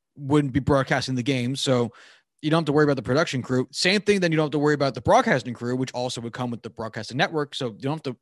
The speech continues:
worry about that shit at all. Um, just fucking throw it up. You know, l-, l-, I mean, I have to assume, no, I know for a fact M L B has its own cameras. <laughs> Like, for when they, 'cause when they do reviews,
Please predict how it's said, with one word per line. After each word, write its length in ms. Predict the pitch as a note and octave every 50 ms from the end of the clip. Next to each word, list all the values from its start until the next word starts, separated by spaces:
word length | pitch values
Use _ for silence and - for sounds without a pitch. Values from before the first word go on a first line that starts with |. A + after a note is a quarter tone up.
| _ -
worry 140 | A#2+ C#3 D3+
about 180 | C#3+ C3 A2
that 160 | - B2+ D#3 -
shit 160 | - G#3 D3
at 80 | A2+
all. 320 | A2+ G#2 G#2+ A#2+ D3+ D3+ _ _ - - - - - _ _ _ _
Um, 320 | - B2+ B2 A#2+ A#2+ A#2 - _ _ _ _ _ _ _ _ _
just 220 | - G#3+ - -
fucking 280 | - G#3 G#3+ - A#3 G#3+
throw 260 | - A3+ A#3 A#3 A#3
it 60 | A#3+
up. 240 | C4 C#4 D#3+ - _ _ _ _ _ _
You 100 | D3+ D3
know, 200 | D#3 F#3 F3 - F2+ C#3 D#3+
l-, 60 | E3 - E3+
l-, 80 | G3 G3+
I 60 | G3+
mean, 160 | A3+ B3+ B3 G#3+ - - _ _ _ _
I 80 | A3+ B3
have 280 | G#3+ F#2 F4 G#4 - -
to 160 | C4 F#3 D3
assume, 580 | B2+ - - - A#3+ A3 E3 B2+ A#2 A2 G2+ - _ - _ _ _ _ _ _ _ _ _ _ _ _ _ _ _ _ _ _ _ _ _ _
no, 260 | A#3+ - - B2 - _
I 120 | - B3 B3+
know 240 | C4+ F4+ F#4 F#3
for 200 | C#3 - - F3
a 60 | D3+ -
fact 560 | - - - - A4 - - - - - - _ - _ _ _ _ _ _
M 120 | D4 D4
L 60 | C4
B 140 | A3 A#3 A3
has 160 | E3+ F3+ D#3
its 80 | C#3+ C3
own 120 | C#3 B2
cameras. 580 | A#2+ - C3 A2 - - - - - - - - - _ G3
<laughs> 160 | - - _
Like, 280 | F3+ G3 G3 F#3 - _ _ _ _ _ _ _ _ _ _ _ _ _ _ _ _ _ _ _ _ -
for 100 | - A3
when 120 | A#3 C4
they, 120 | C4 B3 A3+
'cause 200 | - - G#3 F#3+
when 100 | A3+ A3
they 80 | A3
do 180 | G#3+ F#3 B3 A#3+
reviews, 920 | G3 F#3 F#3+ F3+ D#3 E3 A#3 D4 E4+ D4 C#3+ A#2 A#2 C3 D3 - - -